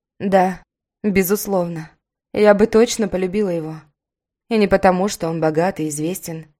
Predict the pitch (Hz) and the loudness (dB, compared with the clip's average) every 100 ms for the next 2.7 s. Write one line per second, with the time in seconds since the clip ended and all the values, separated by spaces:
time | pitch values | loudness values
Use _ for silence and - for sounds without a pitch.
0 | _ 226 190 175 190 170 180 180 175 185 | _ 2 2 2 0 0 0 -2 0 2
1 | 180 170 170 156 170 180 151 151 156 147 | 2 0 -2 0 0 0 -2 -4 -4 -2
2 | 165 156 170 170 151 151 151 | -2 -2 -2 -4 -6 -8 -10